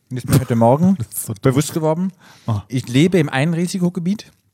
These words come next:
Speaker 1: und dann fahre ich zur Arbeit im anderen Risikogebiet.
Speaker 2: <laughs>
Speaker 1: Und das ist mir irgendwie so bewusst geworden,
Speaker 2: Aber
Speaker 1: wo
Speaker 2: ich
Speaker 1: so
Speaker 2: fand,
Speaker 1: dachte
Speaker 2: den, ich lebe schon seit zwölf Jahren im Risikogebiet in Berlin.
Speaker 1: Ich weiß.
Speaker 2: Du schwebst so immer in Lebensgefahr auf, in Berlin, egal mit was, auf der Straße, egal wo du bist.
Speaker 1: Ich weiß, aber trotzdem ist es echt,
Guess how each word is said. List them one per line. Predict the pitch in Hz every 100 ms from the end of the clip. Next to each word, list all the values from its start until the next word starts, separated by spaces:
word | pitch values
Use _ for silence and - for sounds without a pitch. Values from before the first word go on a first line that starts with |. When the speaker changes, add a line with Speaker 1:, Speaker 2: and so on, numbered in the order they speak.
| _ _ _ _ -
Speaker 1:
und |
dann | 131 131
fahre | 127 151
ich | -
zur | 139 113
Arbeit | 135 139
im | 120
anderen | 113 139 117
Risikogebiet. | 110 107 98 101 110 104 - - 143
Speaker 2:
<laughs> | 143 135 - 127
Speaker 1:
Und | 127
das | 127
ist |
mir | 143
irgendwie | 135 127
so | 123
bewusst | 117 147 -
geworden, | 156 165 156
Speaker 2:
Aber | 151
Speaker 1:
wo |
Speaker 2:
ich | 160
Speaker 1:
so |
Speaker 2:
fand, | 180 -
Speaker 1:
dachte | 160 135
Speaker 2:
den, |
ich | 156 170
lebe | 180
schon | 160 139
seit | 131
zwölf | - 143 143 -
Jahren | 127 180
im | 135 131
Risikogebiet | 139 143 131 127 123
in | 117
Berlin. | 120 110 120 120 -
Speaker 1:
Ich | 107 110
weiß. | 147 214
Speaker 2:
Du | 147
schwebst | 165 -
so |
immer | 170 214
in | 139
Lebensgefahr | 139 131 139 135 127
auf, | 123
in | 143
Berlin, | 127 120 120 135
egal | 127 147
mit | 143 -
was, | 120 135
auf | 131
der | 131
Straße, | - 139 175 - 170 160 135
egal | 139 139 180
wo | 170
du |
bist. | 160 165 - _ _ -
Speaker 1:
Ich | 90
weiß, | 113 170 170 -
aber | 120 -
trotzdem | 160 - - 131 160 190 -
ist | 131
es | 113
echt, | 123 175 -